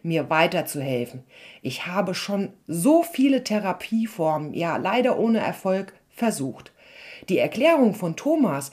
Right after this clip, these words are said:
machen für mich echt Sinn. Ich meine, Ihre Methoden im mentalen Coaching. Ja, förmlich gefesselt habe ich sehr aufmerksam Ihren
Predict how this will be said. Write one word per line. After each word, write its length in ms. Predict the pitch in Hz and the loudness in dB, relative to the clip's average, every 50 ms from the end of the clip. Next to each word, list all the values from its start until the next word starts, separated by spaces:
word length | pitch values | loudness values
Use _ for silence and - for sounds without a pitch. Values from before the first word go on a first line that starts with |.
| - - - | -16 -10 -6
machen 300 | - 156 - - 196 165 | -6 -6 -4 -4 -6 -6
für 140 | - 185 180 | -4 -4 -2
mich 280 | 170 170 - - - | -2 -4 -6 -4 -2
echt 300 | - 208 202 - - - | -2 -2 -2 -4 -8 -6
Sinn. 260 | - 185 165 147 131 131 | -4 -2 -2 -2 -2 -4
Ich 180 | - 165 - - | -4 -4 -2 0
meine, 360 | 185 185 190 185 175 - - - | 2 2 4 4 2 2 0 -2
Ihre 240 | - 185 190 180 196 | -2 -2 -2 0 0
Methoden 560 | 170 170 160 165 - - 247 294 302 240 180 | -2 -2 -2 -4 -2 -2 0 2 2 2 0
im 140 | - 156 175 | 0 -2 -2
mentalen 500 | 170 151 - - 170 170 165 160 147 143 | -4 -4 -6 -6 -4 -2 -2 -2 -2 -4
Coaching. 600 | - - 277 339 339 - - 156 139 127 127 - _ _ _ _ - _ _ _ - - - - - - - - - - _ _ _ _ _ _ | 0 0 0 0 0 -2 -2 -2 -2 -4 -6 -8 _ _ _ _ -20 _ _ _ -20 -20 -20 -20 -20 -20 -20 -20 -20 -20 _ _ _ _ _ _
Ja, 640 | - 208 214 208 202 185 175 165 147 139 135 127 117 - | 2 4 4 6 6 4 4 2 2 0 0 -2 -4 -6
förmlich 540 | - - 220 240 247 254 240 233 - - | 0 2 2 4 4 2 0 0 -4 -6
gefesselt 680 | - 175 - - - - 302 311 - 240 202 185 - - | -8 -12 -12 -6 -4 -2 -2 0 0 -2 -2 -2 -4 -6
habe 280 | 190 185 190 190 - - | -4 -4 -4 -4 -6 -10
ich 300 | - - - 165 - - | -12 -12 -12 -12 -12 -8
sehr 380 | - 208 226 269 262 - - | -4 -2 0 0 0 0 2
aufmerksam 800 | - 208 240 226 - 226 220 208 202 - - - 208 202 202 185 - | 2 2 2 4 2 2 2 2 0 -2 -4 -4 -4 -2 -4 -4 -4
Ihren 320 | - 165 160 147 - 135 | -4 -4 -2 -2 -4 -6